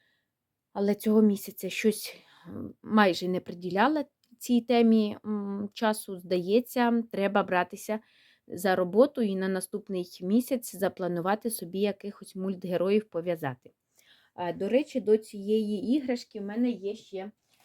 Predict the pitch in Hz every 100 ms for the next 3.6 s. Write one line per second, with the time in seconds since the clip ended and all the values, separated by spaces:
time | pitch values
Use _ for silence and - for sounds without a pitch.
0 | _ _ _ _ _ - 202 185 185 185
1 | _ _ _ _ _ _ _ _ _ _
2 | _ _ - 170 214 254 220 208 220 214
3 | - 220 180 156 - -